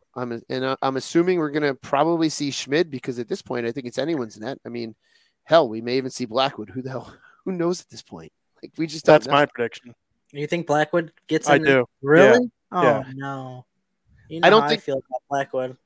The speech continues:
Speaker 1: I don't think it would be the wisest choice 'cause it's been a long while since he's had any, any kind of game action. It would, it would be very much like putting Swayman in for Boston.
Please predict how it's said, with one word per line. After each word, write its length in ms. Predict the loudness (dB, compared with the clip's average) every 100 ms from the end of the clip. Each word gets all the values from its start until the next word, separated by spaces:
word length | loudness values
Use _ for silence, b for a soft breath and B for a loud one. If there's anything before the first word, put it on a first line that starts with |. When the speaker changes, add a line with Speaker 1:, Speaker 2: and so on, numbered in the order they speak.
| _ _ _ _ _ 2
Speaker 1:
I 60 | 4
don't 160 | 6
think 180 | 4 4
it 40 |
would 120 | 2 2
be 80 |
the 100 | 2
wisest 500 | 4 4 4 0 -10
choice 300 | -4 -2 -2
'cause 180 | -6 -12
it's 140 | -14 -12
been 140 | -12
a 60 | -10
long 360 | -4 0 0
while 300 | -2 -4 -6
since 220 | -10 -14
he's 140 | -14 -8
had 180 | -6 -6
any, 280 | -8 -14 -14
any 180 | -14 -14
kind 200 | -14 -16
of 80 |
game 260 | -12 -10 -8
action. 440 | -8 -6 -8 -8 -14 _ _ _ -6
It 100 | -2
would, 180 | -2 -6 _
it 100 | -4
would 180 | -2 -4
be 100 | -6
very 280 | 0 2 2
much 320 | 0 -4 -4
like 220 | -6 -6
putting 240 | -4 -6 -6
Swayman 440 | -10 -8 -6 -6
in 140 | -8 -10
for 140 | -12
Boston. 520 | -8 -8 -6 -8 -8